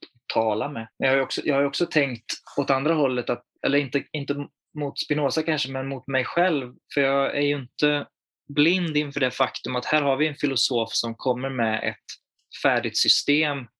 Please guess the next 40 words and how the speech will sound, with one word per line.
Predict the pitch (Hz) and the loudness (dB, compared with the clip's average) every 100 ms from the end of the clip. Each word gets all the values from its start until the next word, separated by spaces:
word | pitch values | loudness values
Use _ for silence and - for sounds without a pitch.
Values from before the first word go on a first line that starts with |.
| - | -4
där | 127 | 0
allting | 123 - 123 | 0 0 -2
ligger | 120 123 131 135 123 _ - | -2 0 2 0 -2 _ 2
prydligt | 147 120 113 113 120 | 2 4 0 -2 -2
och | - | -2
klart | 117 107 113 - - - - _ - | 0 2 0 -2 -2 -2 -4 _ 0
på | |
många | 175 185 165 147 | 2 2 0 0
sätt. | - 127 | 0 -2
På | - - | -4 -8
s-, | - - - 139 | -4 -4 -2 0
eh, | 127 123 | 0 -2
på | - | -2
mång-, | 170 175 160 | 0 0 -2
och, | - 127 | -6 2
och | 175 | 2
liksom | - 143 139 - | 2 -6 -8 2
utifrån | 165 160 151 156 | 2 2 -4 0
det | 151 | 2
systemet | 135 147 - 127 120 - | 2 -2 0 -2 -2 -6
så | 123 | -2
kan | 135 120 | -2 2
jag | 170 | 2
då | 151 120 _ _ - | 2 0 _ _ -8
förstå | 131 - 135 123 117 | -4 0 0 0 2
vidare. | 139 135 110 107 110 147 156 _ | 2 0 0 0 2 0 -2 _
Alltså | - 113 | -8 -2
jag | 123 | 0
kan | 139 143 | 0 2
utgå | 160 139 - 143 | 2 2 -2 0
från | 175 | 2
det | 143 | 0
systemet. | - 117 127 113 117 - _ _ | 0 -2 -2 -4 -6 -12 _ _
Och | 165 - - | 0 0 -6
det | - 143 | -6 -4
påminner | - 196 156 131 131 156 | 2 4 4 -2 -4 0
ju | |
om | 156 131 127 123 156 | 0 0 -6 -12 -6
en | 127 | -4
annan | 127 156 180 | 0 2 0